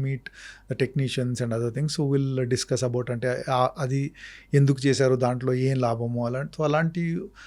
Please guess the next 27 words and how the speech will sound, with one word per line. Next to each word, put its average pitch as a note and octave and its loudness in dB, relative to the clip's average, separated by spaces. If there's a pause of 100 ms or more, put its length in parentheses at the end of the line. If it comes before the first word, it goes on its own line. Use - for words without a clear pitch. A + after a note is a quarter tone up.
(160)
అలాంటి D#3 0 (100)
చే-, D3 2
దే-, C#3+ 2 (360)
చేస్తే, E3+ 2 (120)
uh, C#3+ 0
తెలుసుకుంటే D3+ 2
ఏంటంటే, D3+ -2
we F#3 0
will E3 4
be D#3+ 6
updated C3+ 4
అండి. G#2 -8
అంటే, D#3 -4 (460)
uh, C3+ 4 (120)
ఒకప్పుడు G#3 6 (560)
టెక్నాలజీ F#3 2
చేంజ్ E3 2
అనేది E3+ 2
చాలా D3 -2
లేట్‌గా, D3 2 (320)
uh, B2+ -2 (120)
చాలా B2 0
టైమ్ D#3 4
తీసుకునేదండి. A2+ -4
ఏదైనా C#3 -2
కొత్తది D#3 0
రావడానికి C3+ 0